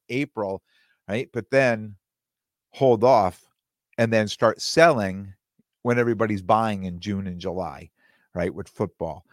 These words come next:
So buying a mark-, you know, buying the market ahead, buying the seasons ahead, right? And then when the summertime came, buying the hockey, right? Why I'm selling the football, buying up, buying the hockey.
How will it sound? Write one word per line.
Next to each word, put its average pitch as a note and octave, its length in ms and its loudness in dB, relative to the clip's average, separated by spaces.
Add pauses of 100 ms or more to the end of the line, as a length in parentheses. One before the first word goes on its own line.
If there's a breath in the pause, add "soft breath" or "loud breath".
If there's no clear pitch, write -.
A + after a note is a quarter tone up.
(200 soft breath)
So G#2 400 2
buying G#2 440 2
a F#2+ 40 -8
mark-, F#2+ 340 -2
you A#2 360 -12
know, F#2 120 -4
buying G#2+ 320 0
the G2+ 80 -4
market G2 520 0 (240)
ahead, F2 580 -6
buying G2 280 0
the F2+ 80 -10
seasons F2 560 -6
ahead, F2 400 -6 (580 soft breath)
right? A#2 260 2
And A#2 140 -6
then B2+ 240 2
when A#2+ 120 -4
the G#2+ 80 -4
summertime C3 600 2
came, G#2 300 -2
buying A2 320 2
the G#2+ 80 0
hockey, F2 640 0 (240)
right? G#2+ 320 4
Why G#2 200 0
I'm G2 180 -2
selling A#2+ 340 -2
the G#2 100 -4
football, A#2 680 2 (280)
buying A2+ 340 2
up, G2+ 200 -4
buying A2+ 300 -2
the G2+ 80 -4
hockey. F#2+ 520 -6